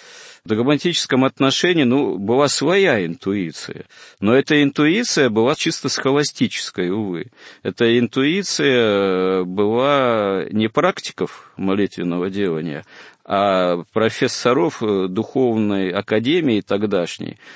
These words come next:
э, которая, увы, увы, к сожалению, была заражена схоластическим пониманием, в том числе таким рациональным пониманием, э, новейших западных философских, там, богословских школ,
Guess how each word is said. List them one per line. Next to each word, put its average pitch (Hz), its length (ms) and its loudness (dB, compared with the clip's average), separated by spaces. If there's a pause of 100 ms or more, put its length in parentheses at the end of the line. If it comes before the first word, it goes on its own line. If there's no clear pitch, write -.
(140)
э, 87 320 0
которая, 120 540 0
увы, 101 560 -2
увы, 131 180 0
к - 80 -12
сожалению, 117 720 -2
была 101 720 0
заражена 101 1040 -2
схоластическим 110 840 -2
пониманием, 123 800 0 (340)
в - 60 -20
том 120 160 2
числе 120 320 0
таким 117 380 2 (140)
рациональным 120 1080 2
пониманием, 117 960 0
э, 101 180 -2
новейших 117 680 0
западных 104 680 -2
философских, 107 840 -2
там, 87 240 -4
богословских 95 800 -4
школ, 101 400 -2